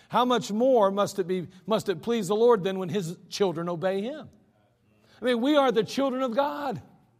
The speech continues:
You know, and again, it's easy to look at the teenagers and young people, and as adults we say, "Well, they don't know anything. They're too young. They've not experienced life. They have a limited experiential, uh, ability,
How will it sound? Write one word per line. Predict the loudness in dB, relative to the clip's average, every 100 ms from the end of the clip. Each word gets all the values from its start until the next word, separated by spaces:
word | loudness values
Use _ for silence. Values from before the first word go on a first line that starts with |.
| _ _ _ _ _ _ _ _ -6
You | -2
know, |
and | -2
again, | -2 0 0 0
it's | 0
easy | 0 2 0 -2
to | -4 -4
look | -2 -2 -2
at | -6
the | -8
teenagers | -4 -2 0 -2 -4 -6
and | -4
young | -2 -2
people, | -4 -4 -4 -6 -10 -4
and | -2
as | -2
adults | 2 4 4 4
we | -4
say, | -4 -2 -2
"Well, | 2
they | 4
don't | 2 -2 0
know | 2 2
anything. | 0 -4 -4 -2 -2 -6 -10 0
They're | 2 2
too | 0 0
young. | 2 2 2 2
They've | 2
not | 2 0
experienced | -2 -4 -2 -2 -2 4
life. | 4 4 0 -6 -14 _ _ _
They | 4
have | 4 4
a | 0
limited | 0 2 0 2 2 2
experiential, | -2 -4 0 2 2 -2 -2 0 -2 -4 -6
uh, | -2 -2
ability, | 0 4 6 6 2 0 0